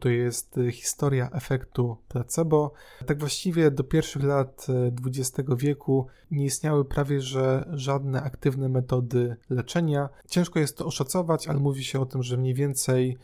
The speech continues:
do około dziewięćdziesięciu procent, e, metod leczenia proponowanych pacjentom w tym czasie,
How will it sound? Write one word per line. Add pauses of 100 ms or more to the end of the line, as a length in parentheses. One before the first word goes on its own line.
(120)
do
około
dziewięćdziesięciu
procent,
e, (380)
metod
leczenia
proponowanych (100)
pacjentom
w
tym
czasie,